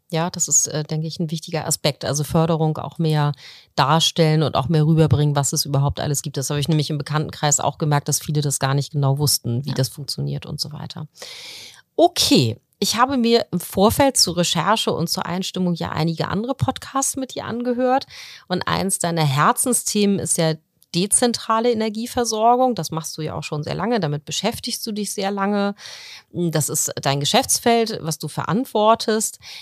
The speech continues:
Speaker 1: Warum ist das für dich so wichtig? Ist das was Ideologisches oder bist du wirklich überzeugt, dass es auch das Sinnvollste ist,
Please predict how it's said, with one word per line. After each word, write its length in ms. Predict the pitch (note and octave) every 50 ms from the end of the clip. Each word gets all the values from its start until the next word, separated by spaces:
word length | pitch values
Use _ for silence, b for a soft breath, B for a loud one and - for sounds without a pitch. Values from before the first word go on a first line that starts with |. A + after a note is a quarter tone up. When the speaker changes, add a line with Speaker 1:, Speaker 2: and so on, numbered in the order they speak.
| B B B _ _ -
Speaker 1:
Warum 640 | D#3+ D#3 F#3+ G3 A#3+ C4+ B3+ G#3+ G3 A3+ A#3+ A#3 -
ist 240 | - F3+ - -
das 140 | D#3+ C#3 -
für 160 | - - D3+
dich 200 | - - C#3 -
so 180 | - - - C#3
wichtig? 440 | - C#3 C3 - - - - E2 - -
Ist 140 | - -
das 160 | C3+ C#3 - -
was 160 | C#3 C3+ -
Ideologisches 840 | - - D3+ D#3 E3 D#3 E3+ G#3+ B3 C4 C4 B3 B3 A#3+ A3 - -
oder 160 | - E3 E3
bist 200 | D#3+ - - -
du 100 | E3+ E3
wirklich 260 | E3 - F3 D3+ -
überzeugt, 480 | - - - - - E3 D#3 D#3 - C#3+
dass 120 | C#3+ -
es 180 | - - - -
auch 180 | - C#3+ C#3 -
das 240 | - C#3+ - - -
Sinnvollste 760 | F#3 F#3+ G3 F#3+ - - - C#3+ C3+ C3 B2+ - - - -
ist, 320 | - - B2+ - - -